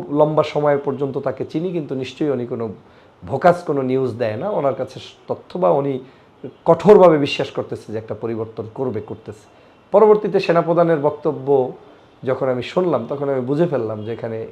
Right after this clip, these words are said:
he involved too much। কারণ যে ডাক্তার শফিক সাহেবকে আওয়ামী লীগ নিষিদ্ধ করলো চার দিন, পাঁচ দিন আগে, সেই পাঁচ দিনের মাথায় সেনাপ্রধানের মুখে শা-, ডাক্তার শফিক সাহেবের নাম সবার আগে। এটা তো আপনাকে সিগন্যাল বুঝতে হবে বাংলাদেশের মানুষকে বা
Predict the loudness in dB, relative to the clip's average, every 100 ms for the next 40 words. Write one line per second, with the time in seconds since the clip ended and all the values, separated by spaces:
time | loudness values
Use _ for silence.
0 | -10 -10 -8 -8 -10 -12 _ -12 -12 -16
1 | -20 _ -20 _ -4 -4 0 2 2 0
2 | -4 -2 -6 -2 -2 0 0 2 0 -2
3 | -4 -6 -8 -6 -4 -4 -4 0 0 0
4 | -4 -4 -4 -4 -6 4 4 6 2 0
5 | -12 -20 _ _ _ -18 6 6 8 4
6 | 4 0 0 2 0 0 -2 -2 -2 -2
7 | -2 -2 -4 -6 -10 -6 -6 -6 -8 -8
8 | -8 -10 -6 -6 -6 -8 -10 -8 -6 -4
9 | -4 -4 -4 -10 -14 _ -20 -20 -8 -6
10 | -4 -4 -6 -10 -8 -6 -4 -4 -4 -4
11 | -2 -2 4 6 6 4 -2 -2 -4 -6
12 | -10 -6 -6 -8 -10 -10 -10 -16 -20 -2
13 | 2